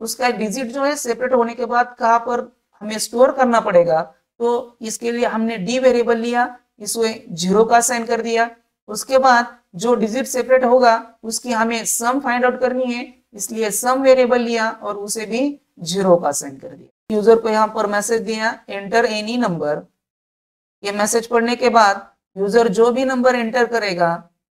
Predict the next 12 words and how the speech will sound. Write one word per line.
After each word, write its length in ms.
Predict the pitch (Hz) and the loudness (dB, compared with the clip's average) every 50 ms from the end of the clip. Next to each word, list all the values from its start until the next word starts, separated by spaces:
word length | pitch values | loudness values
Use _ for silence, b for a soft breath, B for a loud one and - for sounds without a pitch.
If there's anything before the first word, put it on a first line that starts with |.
| _ - | _ -12
उसे 280 | 202 202 - 240 226 220 | -10 -8 -6 -4 -4 -4
accept 320 | 220 - - 247 240 240 | -4 -2 -2 -2 -2 -4
करने 280 | 226 247 233 233 233 226 | -4 -4 -4 -4 -6 -6
के 120 | 233 233 | -6 -6
लिए 180 | 220 208 196 190 | -4 -4 -4 -4
हमें 440 | 185 196 196 190 180 180 190 247 - _ _ _ _ _ _ _ - | -4 -6 -8 -8 -10 -10 -12 -16 -20 _ _ _ _ _ _ _ -14
scanf 460 | - - - 220 208 202 214 233 233 | -12 -8 -4 -2 -2 -2 -2 -4 -6
statement 600 | 226 - 233 226 226 226 226 233 233 233 240 254 _ _ _ _ _ _ _ _ _ _ _ _ _ _ _ _ 190 | -6 -6 -6 -6 -6 -8 -8 -8 -10 -10 -12 -14 _ _ _ _ _ _ _ _ _ _ _ _ _ _ _ _ -10
लिखना 280 | 196 196 202 208 214 | -10 -6 -2 -2 -2
पड़ेगा 320 | 214 220 202 196 196 202 196 | 0 2 2 2 2 2 2
यहाँ 240 | 196 185 190 185 | 4 4 4 4
पर। 220 | 185 185 180 175 | 4 4 4 4